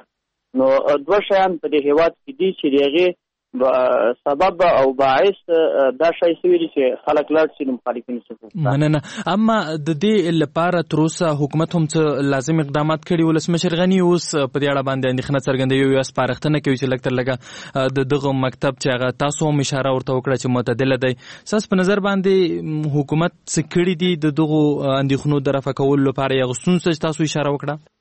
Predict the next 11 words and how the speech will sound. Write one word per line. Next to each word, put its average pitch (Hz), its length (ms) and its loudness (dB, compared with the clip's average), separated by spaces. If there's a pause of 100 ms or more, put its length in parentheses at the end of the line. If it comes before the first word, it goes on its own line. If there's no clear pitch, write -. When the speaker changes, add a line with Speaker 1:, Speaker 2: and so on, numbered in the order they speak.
(140)
Speaker 1:
حکومت، 202 500 2
اه، 160 560 2
ولسمشر 160 720 2
غني 190 340 2 (380)
په 147 80 -2
یوازې 156 500 4 (300)
ځان 165 180 2 (100)
باندې 143 360 2
هیڅ 170 120 0 (140)
هم 156 100 0 (100)
نشي 127 180 -6